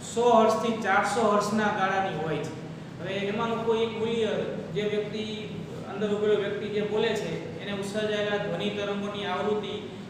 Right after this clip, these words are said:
એ સો થી ચારસો હર્ટ્ઝની વચ્ચેના ગાળાની કોઈ હોય છે. ધારો કે એને જે ધ્વનિનું ઉચ્ચારણ કર્યું, ઈ ધ્વનિ તરંગની આવૃત્તિ ત્રણસો ત્રીસ હર્ટ્ઝ છે.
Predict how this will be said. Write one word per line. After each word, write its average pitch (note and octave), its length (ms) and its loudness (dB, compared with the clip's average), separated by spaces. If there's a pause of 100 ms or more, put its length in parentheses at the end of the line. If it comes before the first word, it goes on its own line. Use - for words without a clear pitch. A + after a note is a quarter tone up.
(160)
એ D#3 40 -6
સો G#3 320 2
થી A3 280 2
ચારસો G3 500 4
હર્ટ્ઝની G3 280 2
વચ્ચેના G#3 460 -2
ગાળાની F#3 400 -2
કોઈ C#3+ 220 -4
હોય C#3+ 120 -2
છે. C#3 260 -8
ધારો G3 180 0
કે A3 140 0 (1900)
એને G3+ 140 -4
જે G#3 240 -2
ધ્વનિનું G#3 380 -2
ઉચ્ચારણ G#3 380 -4
કર્યું, F#3+ 320 0 (1000)
ઈ E3+ 100 -8 (100)
ધ્વનિ G#3 380 -4
તરંગની G3+ 400 -2
આવૃત્તિ G3+ 440 -4 (2500)
ત્રણસો G3+ 500 -4
ત્રીસ G3+ 280 -6
હર્ટ્ઝ F#3+ 480 -4
છે. E3 80 -8